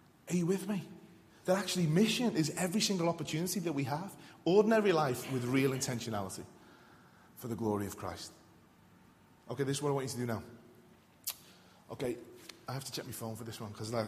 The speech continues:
I had to. If it's here. Oh, no. I just ripped the One Peter out. <laughs> I'm sorry. I need a new Bible. All right, I apologize. Okay,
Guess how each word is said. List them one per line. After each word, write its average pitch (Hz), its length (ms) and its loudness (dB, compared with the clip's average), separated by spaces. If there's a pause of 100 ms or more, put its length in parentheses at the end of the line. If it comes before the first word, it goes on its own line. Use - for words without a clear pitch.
I 120 60 -4
had 120 140 -6
to. 120 100 -6
If 92 60 -6 (1800)
it's 107 120 -16
here. 104 140 -12 (1300)
Oh, - 200 -12 (220)
no. 143 200 -10 (580)
I - 40 -12
just 143 200 -12
ripped 139 220 -10
the 131 40 -14
One 127 240 -8
Peter 135 240 -10
out. 127 120 -10 (1800)
<laughs> 170 100 2 (760)
I'm 139 100 4
sorry. 123 480 8 (260)
I 123 100 4
need 123 160 6
a 113 80 6
new 110 180 6
Bible. 107 400 2 (580)
All 123 60 6
right, 117 180 10 (180)
I 120 80 6
apologize. 110 680 6
Okay, 123 340 10